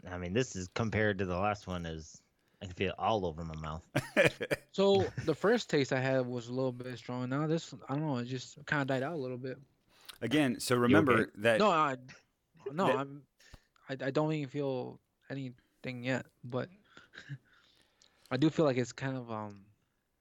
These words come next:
Speaker 3: a little bit smoother now. It could be just the alcohol.
Speaker 2: <laughs> Yeah. So again, remember that first sip kinda introduces it to your mouth
Speaker 3: Yeah.
Speaker 2: and kinda
Speaker 1: Mm.
Speaker 2: gets it prepared, and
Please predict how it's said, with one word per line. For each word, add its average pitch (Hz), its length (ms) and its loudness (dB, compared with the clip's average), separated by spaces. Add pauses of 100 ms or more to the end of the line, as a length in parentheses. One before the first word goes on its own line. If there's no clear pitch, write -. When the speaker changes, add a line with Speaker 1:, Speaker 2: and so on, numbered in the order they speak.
(420)
Speaker 3:
a - 40 -14
little 131 100 -2
bit 151 140 -4
smoother 147 440 0
now. 98 300 -12 (800)
It 127 80 -6
could 143 140 0
be 135 80 0
just 127 220 -8
the 117 60 -10
alcohol. 110 480 -14 (100)
Speaker 2:
<laughs> - 120 -14
Yeah. 131 120 8 (480)
So 131 340 4
again, 143 280 4
remember 127 300 8
that 107 140 6
first - 280 4
sip 127 280 4 (120)
kinda 104 400 0
introduces 110 540 -2
it 107 140 -2
to 104 80 -6
your 101 120 -2
mouth 147 240 4
Speaker 3:
Yeah. 120 100 -6 (240)
Speaker 2:
and 104 180 0
kinda 113 160 0
Speaker 1:
Mm. 101 40 0
Speaker 2:
gets 107 140 0
it 107 60 0
prepared, 110 480 2
and 95 140 -4